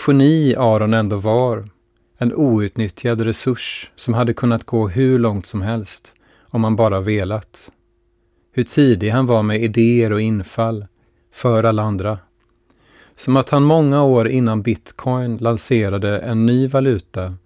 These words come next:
som skulle vara internationellt gångbar, precis som dollar. Aron kallade den för Allcoin och beskrev den som valutahandelns motsvarighet till esperanto.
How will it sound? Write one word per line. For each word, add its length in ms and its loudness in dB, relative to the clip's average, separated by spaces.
som 160 -6
skulle 220 -2
vara 280 0
internationellt 840 -2
gångbar, 640 -2
precis 380 -6
som 160 -6
dollar. 580 -6
Aron 360 4
kallade 340 0
den 80 0
för 460 2
Allcoin 680 -4
och 100 -6
beskrev 500 0
den 120 0
som 180 -2
valutahandelns 1080 -2
motsvarighet 1000 -2
till 280 -8
esperanto. 880 -8